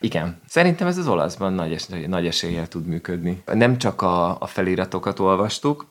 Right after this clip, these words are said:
hanem nagyon sok reklámot ugye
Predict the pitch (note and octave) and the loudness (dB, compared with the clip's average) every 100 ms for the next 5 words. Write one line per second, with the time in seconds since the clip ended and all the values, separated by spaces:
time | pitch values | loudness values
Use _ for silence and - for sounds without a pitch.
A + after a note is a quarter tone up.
0 | _ - G#2 G2+ G2 G2 - B2+ G#2+ F#2+ | _ -2 2 4 2 -2 -2 2 2 2
1 | G2 A2 G#2 G2+ F2 F2+ F2+ - F#2 F#2 | 2 4 2 2 0 0 -2 -2 -2 0
2 | F2+ | 0